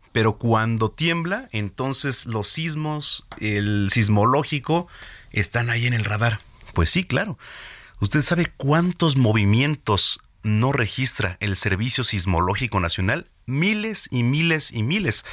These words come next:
la mayoría de ellos imperceptibles para nosotros. Claro que está dando informes, pues a eso se dedica. Y bueno, eh, últimamente,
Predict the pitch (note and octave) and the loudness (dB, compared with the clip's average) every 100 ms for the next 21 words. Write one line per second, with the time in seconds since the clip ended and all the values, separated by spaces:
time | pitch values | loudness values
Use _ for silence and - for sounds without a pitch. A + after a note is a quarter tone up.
0 | - - A#2 A2+ A#2 A2+ A2 C3+ E3+ C3+ | -12 -2 2 2 0 -2 -2 -2 0 0
1 | C#3+ E3 - A#2 G2+ F2+ A#2+ G#2 G#2 - | -2 -4 -4 -2 -2 -2 -4 -4 -6 -8
2 | C3+ C#3 - F#2+ F#2 F#2 F3 G#2+ G2+ - | -12 -10 -4 -2 -2 -2 -2 -2 -6 -6
3 | - - - - - F3+ A3+ F#2+ - C3+ | -8 -20 -20 -6 0 0 0 -6 -2 0
4 | C3+ F#2+ F3+ A#3 - - F2 - F2+ G2 | 0 -2 -2 -4 -6 -6 -4 -2 -2 0
5 | F2+ E2 A2+ - A2 - - - - - | 0 2 0 -2 -6 -6 -20 -20 -14 -14
6 | - - - - - - - D#3 D3+ D3 | -10 -8 -8 -8 -8 -4 0 2 2 2
7 | C#3+ D3+ B2 - - C3+ B2+ B2 A#2+ - | 2 0 -2 -10 -10 -6 -2 0 0 -4
8 | _ D3 C#3+ D#3 D3 D3+ A#2+ A#2+ | _ -6 -4 -2 0 0 -2 -2